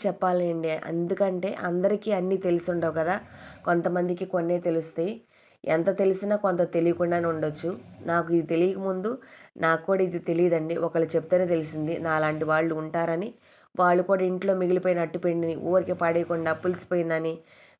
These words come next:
వేస్ట్‌గా పడేయకుండా ఇలా కాసిన ఉల్లిపాయలు, పచ్చిమిరపకాయలు వేసుకుంటే మంచిగా ఆ రోజుకి సేల్ అయిపోయింది. ప్లస్, ఆ,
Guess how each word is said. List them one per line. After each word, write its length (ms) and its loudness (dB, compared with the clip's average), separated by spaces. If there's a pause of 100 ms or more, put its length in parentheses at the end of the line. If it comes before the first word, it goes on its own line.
వేస్ట్‌గా 420 2
పడేయకుండా 560 0
ఇలా 260 -2
కాసిన 420 -4
ఉల్లిపాయలు, 440 0
పచ్చిమిరపకాయలు 480 -4
వేసుకుంటే 520 -6 (540)
మంచిగా 460 0
ఆ 20 4
రోజుకి 320 0
సేల్ 220 2
అయిపోయింది. 440 0
ప్లస్, 440 -4 (960)
ఆ, 380 -6